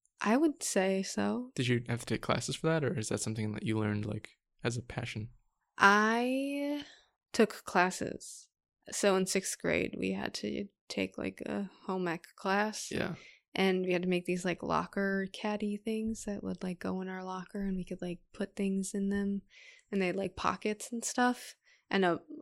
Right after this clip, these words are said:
Speaker 1: they, like, went through the grates of the
Speaker 2: Oh,
Speaker 1: locker and
Speaker 2: yeah.
Speaker 1: buttoned. So I learned in sixth grade how to sew.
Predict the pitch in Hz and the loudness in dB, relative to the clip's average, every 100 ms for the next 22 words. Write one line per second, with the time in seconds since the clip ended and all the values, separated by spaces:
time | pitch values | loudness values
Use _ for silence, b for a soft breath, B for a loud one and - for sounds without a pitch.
0 | - _ _ - 185 160 - 170 156 - | -18 _ _ 2 4 4 4 2 0 -2
1 | 180 - 76 - - 160 - - 208 208 | -2 0 0 -2 -2 0 0 0 -4 0
2 | 202 208 - 185 175 160 - 208 240 262 | 0 0 0 0 2 2 2 2 0 -2
3 | 269 - b b b b b b _ - | -4 -8 b b b b b b _ 4
4 | - 214 196 190 190 - 190 185 185 190 | 8 10 10 10 6 2 0 2 4 6
5 | 208 202 - 180 - - - 175 - 175 | 4 2 0 -2 -2 0 0 0 0 -2
6 | - - 143 160 202 | 0 0 2 0 -2